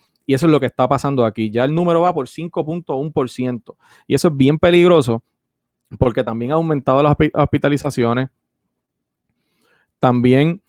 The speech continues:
eh, ha aumentado los casos semanales. Y miren este dato que dieron en esa, en ese, uno de los doctores, uno de los médicos, si usted no tuvo la oportunidad de verlo, es que si seguimos el ritmo que llevamos, podríamos llegar a mi-, a mediados de agosto a tener cinco mil casos semanales.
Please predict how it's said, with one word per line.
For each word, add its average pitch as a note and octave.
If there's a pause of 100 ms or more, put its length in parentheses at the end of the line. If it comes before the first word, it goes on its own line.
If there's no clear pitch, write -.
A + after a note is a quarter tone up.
(320)
eh, C3
ha C3
aumentado D3+
los C#3+
casos C3
semanales. B2
Y B2
miren B2+
este D#3
dato C#3
que C#3
dieron B2
en C3
esa, B2+
en A#2
ese, A#2+
uno B2
de C3+
los C3
doctores, B2
uno A#2+
de C3
los B2
médicos, C3
si A#2
usted -
no A#2
tuvo B2+
la C3
oportunidad B2
de B2+
verlo, A#2 (260)
es -
que E3
si E3
seguimos C#3+ (800)
el A#2+
ritmo D#3
que F3
llevamos, E3+
podríamos C3+
llegar E3+
a D3+
mi-, B2+
a B2+
mediados A#2+
de E3+
agosto E3+
a A#2+
tener A#2+
cinco C#3
mil C3
casos C3
semanales. A2+